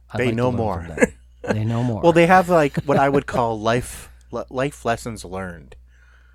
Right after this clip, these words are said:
Speaker 1: Yes.
Speaker 2: And I look back at even to, like, when I was a teenager, and I'm like, "Look what I could tell somebody younger," but they won't listen to me.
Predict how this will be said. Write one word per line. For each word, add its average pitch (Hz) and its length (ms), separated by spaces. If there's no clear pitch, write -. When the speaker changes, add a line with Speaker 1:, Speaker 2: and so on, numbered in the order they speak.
Speaker 1:
Yes. - 260
Speaker 2:
And 120 380
I 156 220
look 196 260
back 123 280
at 131 40
even 127 320
to, 120 180
like, 107 240
when 107 100
I 110 100
was 107 140
a 95 60
teenager, 123 720
and 127 100
I'm 117 100
like, 107 160
"Look 147 200
what 190 80
I 190 80
could 165 160
tell 156 180
somebody 131 340
younger," 127 300
but 95 100
they 120 100
won't - 160
listen 147 280
to 101 100
me. 95 280